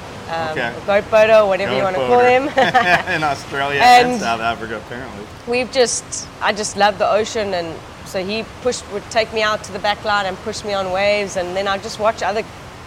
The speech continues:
Speaker 1: people doing it, really, and just like, "Oh, that looks like something I wanna do."
Speaker 2: Yeah.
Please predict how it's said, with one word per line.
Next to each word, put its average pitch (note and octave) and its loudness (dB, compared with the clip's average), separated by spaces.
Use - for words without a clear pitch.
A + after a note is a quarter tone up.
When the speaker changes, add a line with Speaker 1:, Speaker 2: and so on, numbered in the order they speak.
Speaker 1:
people A3+ -6
doing G3+ -4
it, F#3 -6
really, E3+ -4
and E3 -6
just F3+ -12
like, F3 -10
"Oh, G3+ 0
that F3 -6
looks G3 -10
like F#3 -8
something F#3 -4
I E3+ -4
wanna E3+ -4
do." G3+ -4
Speaker 2:
Yeah. A#3+ -6